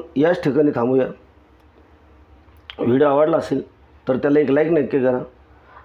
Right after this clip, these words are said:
आपल्या Growing Students या YouTube चॅनलवर पहिल्यांदाच आला असेल किंवा आतापर्यंत तुम्ही आपल्या चॅनलला सबस्क्राईब केलं नसेल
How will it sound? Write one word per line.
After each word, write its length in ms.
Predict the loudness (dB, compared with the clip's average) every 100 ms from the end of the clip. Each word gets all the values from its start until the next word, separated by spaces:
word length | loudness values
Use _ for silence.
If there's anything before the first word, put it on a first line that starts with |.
| -6
आपल्या 240 | -2 0
Growing 220 | 2 2
Students 360 | 0 0 0 0
या 60 |
YouTube 280 | 0 0 -2
चॅनलवर 400 | -2 0 0 0
पहिल्यांदाच 460 | 0 -2 0 0 0
आला 160 | 0
असेल 240 | -2 -2 -2
किंवा 180 | -2 -2
आतापर्यंत 380 | -2 0 0
तुम्ही 240 | -2 -2 -2
आपल्या 240 | 0 -2
चॅनलला 340 | -2 -2 -2 -4
सबस्क्राईब 400 | -6 -4 -4 -2
केलं 280 | -2 0
नसेल 340 | -2 -2 -4